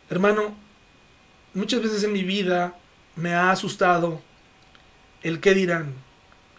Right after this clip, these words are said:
qué pensarán los demás. Delante de mí he tenido la oportunidad de brillar para Él, de ser luz, de ser sal, y a veces me he detenido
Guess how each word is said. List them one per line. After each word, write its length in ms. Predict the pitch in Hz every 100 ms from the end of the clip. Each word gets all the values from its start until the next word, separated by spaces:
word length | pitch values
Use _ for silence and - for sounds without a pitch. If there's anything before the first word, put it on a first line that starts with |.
| -
qué 100 | 185
pensarán 440 | 196 196 180 180
los 120 | 170
demás. 540 | 147 160 160 139 - - _ - - - - - - -
Delante 360 | 156 170 185
de 120 | 180 180
mí 420 | 185 202 214 196 - - - - - - - -
he 80 | 160
tenido 300 | 185 190 190
la 80 | 180
oportunidad 600 | 185 175 180 170 185 170
de 140 | 175
brillar 460 | 170 170 160 185 -
para 260 | 185 170
Él, 300 | 190 220 247 - _ _ _ _ - - _ -
de 100 | 151
ser 240 | 143 175
luz, 400 | 175 240 262 - -
de 60 |
ser 160 | 147 151
sal, 320 | 185 202 226
y 60 | 165
a 40 |
veces 300 | 175 175 170
me 120 | 170
he 40 | 170
detenido 680 | 170 160 170 190 208 214